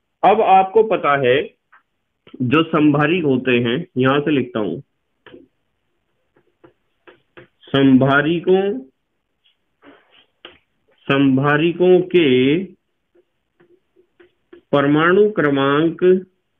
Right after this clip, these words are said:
अलग-अलग होते हैं,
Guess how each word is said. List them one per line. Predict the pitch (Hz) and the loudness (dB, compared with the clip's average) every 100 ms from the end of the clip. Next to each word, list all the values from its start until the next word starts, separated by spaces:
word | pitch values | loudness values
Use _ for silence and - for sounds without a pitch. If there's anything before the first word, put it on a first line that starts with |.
| - _ _ _ _ _ _ - - _ _ _ 349 359 _ 349 _ _ _ - - _ _ 349 - - _ _ _ _ _ - | -20 _ _ _ _ _ _ -20 -20 _ _ _ -20 -20 _ -20 _ _ _ -20 -20 _ _ -20 -20 -20 _ _ _ _ _ -4
अलग-अलग | 143 160 190 202 220 - 143 147 156 117 110 - _ _ _ _ _ _ _ _ _ _ _ _ _ _ - | 0 0 0 -2 -4 -4 -2 0 0 -4 -10 -16 _ _ _ _ _ _ _ _ _ _ _ _ _ _ -2
होते | 139 151 151 156 | 2 2 2 0
हैं, | 135 135 143 110 - | 0 0 0 -2 -8